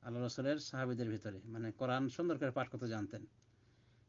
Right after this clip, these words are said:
তো সরল মানে সত্তর জনকে দিয়েছিলেন, এই সত্তর জনকে তারা হত্যা করেছিল। একমাত্র একটা লোক কোনো রকম বেঁচে পালিয়ে আসছিল।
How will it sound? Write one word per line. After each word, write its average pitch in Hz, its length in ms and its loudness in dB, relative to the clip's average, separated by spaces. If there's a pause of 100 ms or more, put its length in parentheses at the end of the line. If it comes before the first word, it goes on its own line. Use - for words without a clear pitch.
তো 120 80 -4
সরল 156 380 4
মানে 156 180 8
সত্তর 170 320 0
জনকে 139 220 4
দিয়েছিলেন, 131 460 2
এই 143 140 4
সত্তর 151 400 0
জনকে 160 240 2
তারা 143 200 4
হত্যা 120 300 0
করেছিল। 110 320 -2
একমাত্র 143 460 2
একটা 139 380 2
লোক - 180 4
কোনো 143 200 6
রকম 127 220 4
বেঁচে 123 240 2
পালিয়ে 120 280 4
আসছিল। 104 340 -4